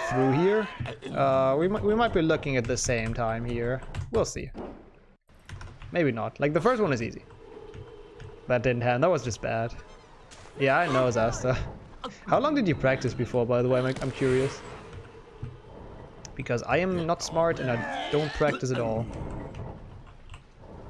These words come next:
Okay, we'll wait. We'll wait until the, the platform comes back. Yeah, right, Valen. It's like... There's a lot of... There's a lot of stuff that can go wrong.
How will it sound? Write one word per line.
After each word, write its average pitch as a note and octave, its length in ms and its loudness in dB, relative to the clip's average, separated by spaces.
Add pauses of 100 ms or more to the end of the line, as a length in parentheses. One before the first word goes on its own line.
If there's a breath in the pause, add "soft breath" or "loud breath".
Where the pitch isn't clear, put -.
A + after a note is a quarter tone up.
(140)
Okay, B2 140 0
we'll D3+ 160 4
wait. A#2 280 2
We'll C#3 120 4
wait E3 200 4
until C#3 200 2
the, A#2+ 120 -2 (120)
the B2+ 80 -2
platform B2+ 480 0
comes C3 160 -4
back. C3+ 340 0 (1300)
Yeah, D3 280 4
right, C3+ 220 4
Valen. C3+ 380 2
It's - 180 -4
like... D#3 320 4 (460)
There's C3 140 -4
a C3+ 60 4
lot D3 280 4
of... - 480 -2 (4000 loud breath)
There's D#3 160 4
a - 20 4
lot A3+ 160 6
of G#3+ 100 2
stuff B2 420 2
that A#2 180 -2
can B2 160 -4
go A2+ 120 -2
wrong. A#2 320 -2